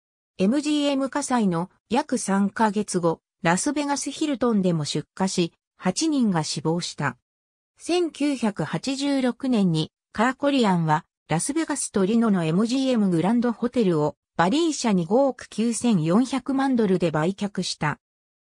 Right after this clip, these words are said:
エムジーエムから分社されたエムジーエムミラージュは、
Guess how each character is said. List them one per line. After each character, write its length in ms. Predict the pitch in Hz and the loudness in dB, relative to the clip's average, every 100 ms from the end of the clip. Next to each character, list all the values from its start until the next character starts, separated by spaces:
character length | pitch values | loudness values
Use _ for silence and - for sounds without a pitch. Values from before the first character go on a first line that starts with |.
| _ | _
エ 100 | - | 0
ム 140 | 202 285 | 0 0
ジ 80 | 302 | 0
ー 200 | 294 285 | 0 0
エ 60 | |
ム 140 | 302 - | -2 -2
か 140 | 196 | -2
ら 100 | 170 | 0
分 220 | 180 247 | 2 2
社 180 | 254 247 | 0 -4
さ 140 | 247 | -2
れ 100 | 240 | -2
た 140 | 214 208 | 0 2
エ 80 | 190 | 2
ム 120 | 226 | 2
ジ 120 | 277 | 2
ー 160 | 269 269 | 2 2
エ 60 | |
ム 120 | 247 | 2
ミ 140 | 254 262 | 0 0
ラ 180 | 247 220 | 2 0
ー 60 | |
ジ 140 | 165 160 | 0 0
ュ 20 | |
は、 240 | 151 156 | 0 -2